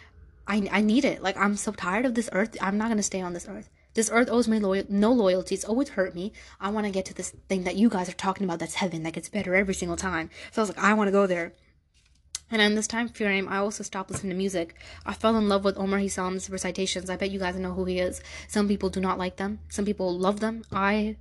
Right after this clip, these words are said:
personally love them. His recitations brought me so much peace.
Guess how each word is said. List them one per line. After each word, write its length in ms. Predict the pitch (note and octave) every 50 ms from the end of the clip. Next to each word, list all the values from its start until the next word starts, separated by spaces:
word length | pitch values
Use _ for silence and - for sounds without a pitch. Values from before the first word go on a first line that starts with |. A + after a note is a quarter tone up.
| - - - - -
personally 460 | - G3+ G3 - G#3 G3 F#3+ F#3+ F#3+
love 260 | F#3 F3 E3+ E3+ -
them. 240 | E3+ E3+ F3 F3+ F#3 - - - - - - - - _ _
His 400 | - G#3+ G#3 G#3+ A3 G#3+ G3+ G3+
recitations 680 | G3 G3+ G3+ - G3+ G3+ - G#3 G#3 G3+ - G#3 G3+ G3+
brought 220 | - G3 F#3+ F3
me 100 | F#3 F3+
so 260 | - - - - G#3+
much 280 | A3 G#3+ G3 - - -
peace. 420 | - - F#3+ E3 - - - -